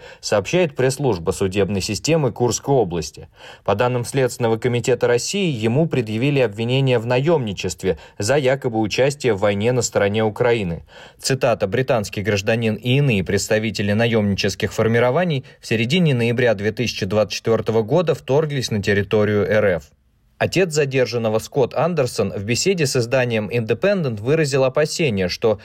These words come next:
его сына в России будут пытать из-за того, что тот воевал за Украину. По словам отца, молодой человек, цитата, «хотел поехать в Украину, потому что считает, что поступает правильно.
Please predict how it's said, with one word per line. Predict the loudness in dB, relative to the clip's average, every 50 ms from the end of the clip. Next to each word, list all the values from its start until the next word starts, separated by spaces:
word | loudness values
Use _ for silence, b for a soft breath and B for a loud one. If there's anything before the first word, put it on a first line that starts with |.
| B B B B
его | 0 2 2 2 2
сына | 0 -2 -2 0 0 2 2 2 2
в | 2
России | 2 2 0 0 -2 -2 0 0
будут | 0 0 0 0 0 -2 -4 -2
пытать | -4 -2 0 2 0 0 0 0 -4
из-за | -8 -4 -4 -4
того, | 0 0 0 2 2 0
что | 0 0 -2 -4
тот | -2 0 0 0 0 0
воевал | 0 2 2 2 4 4 2 2
за | 2 2
Украину. | 0 0 0 0 2 2 2 0 -2 -6 -8 -10 -14 _ _ B B B B B B B B B B B B -4
По | -2
словам | 0 2 0 2 2 2 2
отца, | 0 -2 -2 0 0 0 0
молодой | 0 0 0 0 2 0 -2 -2
человек, | -2 0 2 2 2 2 2 0 -2
цитата, | -4 -10 -8 -4 -2 0 0 0 0 -2
«хотел | -2 -2 -2 0 0 0 0 0
поехать | 0 -2 0 2 0 0 0 -2 -4 -4 -4
в | -4
Украину, | -2 0 2 2 2 2 0 -2 -2 -4
потому | -4 -2 -2 0 0 0 0
что | 0 -2 -4
считает, | -2 -2 -4 -2 0 0 2 0 0
что | -2 -4 -4 -4 -2
поступает | -2 -4 -4 -4 -4 0 2 2 2 2 0 -2
правильно. | 0 0 2 0 0 -2 -6 -10 -10 -12